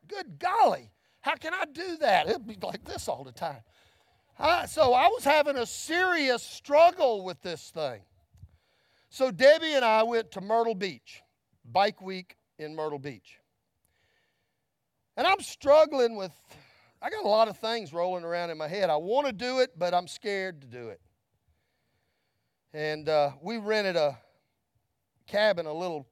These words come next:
cabin in a Christian camp there. And they had other things going on, and we were staying in this little cabana-like thing. They rent 'em real cheap to, uh, C M A people that are down there for the rally. And we ran across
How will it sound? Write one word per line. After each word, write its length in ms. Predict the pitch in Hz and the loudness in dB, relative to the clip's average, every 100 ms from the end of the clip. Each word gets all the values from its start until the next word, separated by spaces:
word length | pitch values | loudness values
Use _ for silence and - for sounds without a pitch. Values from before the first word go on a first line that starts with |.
| _ | _
cabin 380 | - 202 196 165 | -2 0 0 -2
in 140 | 160 | -10
a 60 | 127 | -12
Christian 540 | - 226 - - 139 | -12 -12 -12 -16 -18
camp 420 | 113 202 208 180 - | -14 -10 -8 -10 -10
there. 360 | 135 135 143 170 _ _ _ _ _ _ _ _ _ _ - | -12 -10 -10 -14 _ _ _ _ _ _ _ _ _ _ -8
And 400 | 160 156 160 156 | -4 -4 -6 -4
they 100 | 214 | 2
had 120 | 220 | 4
other 240 | 196 185 170 | 4 2 -4
things 360 | 190 170 147 | -10 -10 -10
going 280 | 175 151 147 | -8 -6 -4
on, 320 | 185 185 165 | -4 -4 -6
and 120 | 143 | -10
we 100 | 165 | -12
were 120 | 190 165 | -14 -16
staying 360 | - 170 165 | -6 -4 -2
in 100 | 160 | -6
this 180 | 156 - | -10 -8
little 300 | 165 143 120 _ _ _ - | -8 -8 -12 _ _ _ -6
cabana-like 800 | 127 151 170 165 135 127 123 _ | -2 0 2 0 0 -2 -6 _
thing. 300 | 127 131 127 | -16 -14 -10
They 120 | 131 | -8
rent 220 | 143 185 | -6 -8
'em 100 | 143 | -8
real 200 | 147 156 | -10 -12
cheap 380 | - 160 156 - | -12 -14 -14 -14
to, 200 | - 113 - _ _ _ | -14 -14 -16 _ _ _
uh, 240 | 110 110 107 _ _ _ | -12 -12 -14 _ _ _
C 200 | - 151 | -14 -8
M 80 | |
A 120 | 143 127 | -6 -6
people 320 | 143 117 123 | -12 -14 -12
that 160 | 123 | -10
are 80 | 117 | -10
down 320 | 113 131 131 | -8 -6 -6
there 180 | 123 120 | -10 -12
for 160 | - 120 | -14 -18
the 80 | 104 | -8
rally. 400 | 127 143 113 110 _ _ _ _ _ _ _ _ _ _ _ _ _ _ | -2 -2 -2 -10 _ _ _ _ _ _ _ _ _ _ _ _ _ _
And 160 | 147 160 | -10 -10
we 100 | 233 | -8
ran 260 | 240 220 190 | -4 -2 -4
across 600 | - 180 180 175 - | -4 0 0 0 -6